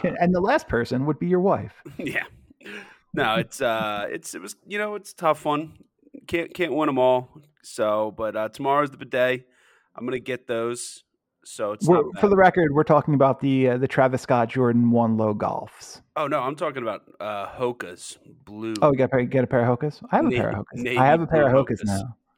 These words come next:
Speaker 2: Why?
Speaker 1: Ah, I felt, I, I was like, "I'm gonna try it. It's fine." I will tell you, so I wore them once,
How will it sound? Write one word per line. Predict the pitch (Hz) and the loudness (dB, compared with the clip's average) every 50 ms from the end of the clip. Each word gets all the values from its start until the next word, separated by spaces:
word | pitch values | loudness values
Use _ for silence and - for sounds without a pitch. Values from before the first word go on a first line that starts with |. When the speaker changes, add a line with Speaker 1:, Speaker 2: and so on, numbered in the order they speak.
| _ - | _ -18
Speaker 2:
Why? | 110 135 139 170 160 - - - - - _ _ _ _ _ _ _ _ _ _ _ _ - _ _ - | -16 -12 -8 -8 -8 -8 -8 -14 -16 -18 _ _ _ _ _ _ _ _ _ _ _ _ -20 _ _ -10
Speaker 1:
Ah, | - - - - - - - - | -8 -6 -6 -6 -6 -8 -6 -6
I | 120 | -8
felt, | - _ - 156 151 147 151 | -8 _ 2 2 2 4 2
I, | 165 175 185 180 - - | 2 0 0 -2 -2 -2
I | 170 196 | 0 0
was | 208 208 220 254 | 0 -2 -2 -2
like, | 254 247 254 | 0 0 2
"I'm | 269 269 | 2 2
gonna | 262 262 | 2 0
try | 247 - - - 190 190 196 196 196 | -2 -2 -2 0 0 2 2 2 2
it. | 196 196 196 190 190 196 - | 2 2 2 0 -2 -4 -4
It's | - 180 - - | -4 -4 -4 -2
fine." | - 196 185 180 185 190 180 - - - - - - - - - - | 0 0 2 4 4 2 0 -2 -6 -20 -20 -20 -20 -20 -14 -2 4
I | 185 190 | 6 8
will | 202 240 254 | 8 8 6
tell | 240 - 254 254 | 6 6 4 4
you, | 262 254 247 233 - - - _ _ | 6 4 4 4 2 0 -4 _ _
so | - - 175 175 | -2 2 4 4
I | |
wore | 170 170 190 208 214 220 | 4 4 4 4 4 4
them | 214 208 202 196 180 151 | 4 4 4 4 2 2
once, | 135 143 143 151 156 165 165 160 - - - - - - - | 2 2 4 4 4 4 2 0 -2 -6 -14 -16 -16 -16 -18